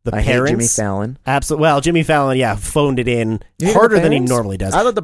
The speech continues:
Speaker 2: parents were fine.
Speaker 1: Oh no, I hated the parents, um, with a passion. I just, well, first of all, the characters were,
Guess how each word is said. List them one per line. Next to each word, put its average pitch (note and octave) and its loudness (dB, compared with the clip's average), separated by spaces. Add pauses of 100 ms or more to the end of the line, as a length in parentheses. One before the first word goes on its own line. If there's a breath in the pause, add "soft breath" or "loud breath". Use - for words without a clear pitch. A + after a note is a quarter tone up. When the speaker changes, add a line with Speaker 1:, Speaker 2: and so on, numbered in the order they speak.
Speaker 2:
parents C#3+ 0
were A2+ -4
fine. F#2+ -8
Speaker 1:
Oh B2+ 0
no, A2+ -2
I G2+ -4
hated G#2+ -4
the G2+ -6
parents, G#2 -4
um, A#2 0
with A#2 -4
a G#2 -10
passion. G2+ -6
I B2+ -4
just, A#2+ -4 (280)
well, D3 0
first F3 2
of D3 -2
all, A2+ -2
the A2 -4
characters A2+ -2 (280 soft breath)
were, B2 -4